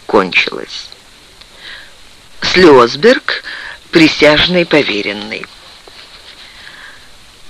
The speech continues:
Затем, когда я оставил пост главы правительства и был во Франкфурте на Майне летом тысяча девятьсот седьмого года, то главы тамошних евреев просили с ними свидеться.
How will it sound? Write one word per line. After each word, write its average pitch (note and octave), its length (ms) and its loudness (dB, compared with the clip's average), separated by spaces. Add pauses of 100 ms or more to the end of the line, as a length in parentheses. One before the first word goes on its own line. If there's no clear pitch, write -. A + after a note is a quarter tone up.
(140)
Затем, F#3+ 840 4
когда A#3 380 6
я C#3 320 6
оставил B3 560 4
пост - 520 2
главы E3+ 360 6
правительства E3 800 2
и G3 200 2
был G#3+ 360 6
во D#3 140 6
Франкфурте C#3 680 2
на B2 140 4
Майне A3+ 720 4
летом F#3+ 420 4
тысяча E3+ 300 -2
девятьсот D3+ 320 0
седьмого D3 420 2
года, B2+ 400 4 (680)
то A#3+ 260 8
главы A#3 460 6
тамошних F#3 600 2
евреев F#3 640 6 (380)
просили A#3+ 420 4
с - 80 -2
ними B3 200 6
свидеться. - 720 -2